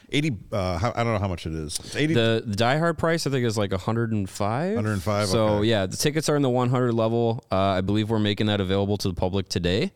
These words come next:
Speaker 2: It was, uh, open exclusively to our diehards right off the bat. Um, I think there's just a few tickets left. So if you, uh, if you are not a diehard and you were hoping that they got to the, uh, public,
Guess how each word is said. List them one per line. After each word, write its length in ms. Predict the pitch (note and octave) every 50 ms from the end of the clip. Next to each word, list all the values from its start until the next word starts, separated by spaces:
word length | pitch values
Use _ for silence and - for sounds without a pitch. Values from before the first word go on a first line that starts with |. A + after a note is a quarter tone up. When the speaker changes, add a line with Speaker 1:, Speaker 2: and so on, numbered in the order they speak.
| - - - _
Speaker 2:
It 80 | - -
was, 260 | F#2+ F#2+ F#2 E2+ F2+
uh, 360 | F2+ F2 F2 F2 E2+ D#2 - - _ _
open 340 | - G2 F#2 - G2+ F#2+ F#2+
exclusively 560 | - - - - - G#2 G2+ - - F#2+ F#2+
to 120 | F2+ F2+ F2+
our 100 | E2+ E2+
diehards 600 | D#2 E2 F2 F2 F2 F2+ F2 F2 E2+ E2 E2+ E2
right 220 | E2 E2 E2 E2
off 160 | E2 D#2+ D#2+
the 60 | - -
bat. 340 | D2+ E2 E2 E2 D#2+ D#2 - - - - - - - - - _
Um, 500 | - D2+ D#2 D2+ D2+ D2+ D2 D2 D2+ C#2+ - -
I 100 | - -
think 260 | E2+ - F#2 F#2 F#2
there's 160 | - G2+ F#2
just 200 | - F2+ - -
a 40 | G#2
few 200 | - - D#2+ F2+
tickets 360 | F2+ - A2+ A2+ B2 A2+ -
left. 220 | - A#2+ A#2 A#2+ -
So 240 | - - F#2 F2+ F2
if 140 | E2+ -
you, 220 | F#2 F2+ F2+ F2+ F2
uh, 300 | E2+ E2+ E2+ F2 E2+ E2 E2
if 180 | E2 D#2+ -
you 100 | F2+ F2+ F2+
are 40 |
not 220 | F2 F#2 G#2 A#2+ A#2+
a 40 | A2
diehard 640 | G2 G#2+ G2 G2+ F#2+ F#2+ G#2 G2+ G2 G2+ G2+ G2 F#2+ - - - - - -
and 140 | - E2+ E2+
you 120 | E2+ E2
were 180 | E2 E2 D#2+ D#2
hoping 300 | G#2+ A2+ G#2+ - G#2+ G2+
that 160 | G2 F#2 -
they 140 | G2 F#2+ F2+
got 280 | F2+ F#2+ F#2 F2+ -
to 80 | - G2+
the, 240 | F2+ F#2 F2+ F2+ E2+
uh, 60 | D#2+
public, 680 | - - G2+ G2 G2+ G#2+ G#2 G#2 G2+ - - - -